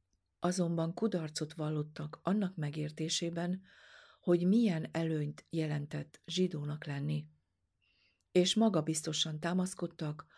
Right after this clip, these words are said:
a magas hitvallásukra, azt gondolva, hogy Isten többnek kell, hogy tekintse őket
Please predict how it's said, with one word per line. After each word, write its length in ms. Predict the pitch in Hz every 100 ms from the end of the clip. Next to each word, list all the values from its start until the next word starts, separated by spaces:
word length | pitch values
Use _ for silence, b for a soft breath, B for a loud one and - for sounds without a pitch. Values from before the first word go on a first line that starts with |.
| B B B
a 120 | -
magas 480 | 165 185 175 151 151
hitvallásukra, 1080 | - 185 - 160 151 151 143 - 151 143 b b b b b b b
azt 260 | 185 214 196
gondolva, 720 | 180 165 156 151 151 151 B B B
hogy 280 | - 170 165 -
Isten 640 | 190 - 165 156 151 -
többnek 440 | - 196 185 165 -
kell, 240 | 156 147
hogy 220 | 151 156
tekintse 540 | - 156 151 151 - -
őket 540 | 160 180 180 165 -